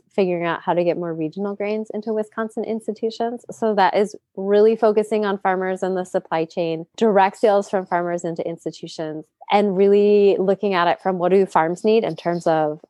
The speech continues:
on-farm processing, grain processing, delivery, and also what is the food safety and what are the licensing requirements that go into that. And also from the food service side. So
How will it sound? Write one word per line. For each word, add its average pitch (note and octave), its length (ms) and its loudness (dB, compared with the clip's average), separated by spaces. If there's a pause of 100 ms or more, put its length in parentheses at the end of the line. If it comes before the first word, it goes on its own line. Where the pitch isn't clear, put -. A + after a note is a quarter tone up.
(120)
on-farm F#3 480 0
processing, G3 760 -2
grain E3+ 240 0
processing, D#3+ 760 -4 (540)
delivery, F#3+ 680 2
and F3 120 -2
also D#3+ 300 -4
what D#3+ 160 -6
is D#3+ 140 -10
the - 100 -12
food B3+ 260 -2
safety B3+ 600 2 (160)
and F3+ 400 -2
what F#3 240 2
are F#3+ 180 2
the - 480 0
licensing A3 600 2
requirements C4+ 580 0
that A3+ 140 -2
go F#3 160 4
into E3+ 340 -2
that. A#3+ 300 0 (320)
And A3 240 2
also G#3 480 2
from A3 180 -2
the G#3+ 140 2
food G3 280 0
service E3+ 380 -2
side. - 380 -4 (160)
So E3+ 560 0